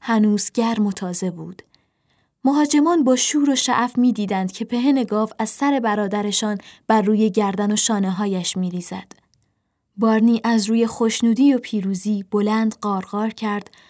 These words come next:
و دیگران هم همراهیش کردند. اما جاشوا با چشمانی مملو از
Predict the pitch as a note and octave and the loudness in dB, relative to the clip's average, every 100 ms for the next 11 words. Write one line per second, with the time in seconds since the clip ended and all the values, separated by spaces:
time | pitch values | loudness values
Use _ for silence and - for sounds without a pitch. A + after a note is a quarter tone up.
0 | _ - A#3 A#3+ A#3+ C4+ D4+ D4 C#4+ C4 | _ -2 0 2 2 2 0 0 -2 0
1 | B3 G#3 G3 G#3 G3 - - F3+ F3+ F3+ | 0 0 0 -2 -2 -2 -4 -8 -8 -10
2 | F3+ - _ _ _ _ _ - F#4 F#4+ | -12 -18 _ _ _ _ _ -2 0 2
3 | E4 A3+ G3+ - A#3 A3 A3 A3+ - A3+ | 2 2 0 0 2 2 0 -2 0 0
4 | - A3+ G#3+ G#3+ G3+ G#3+ G#3+ A3 G#3+ G3+ | 0 2 2 2 2 2 2 2 0 -2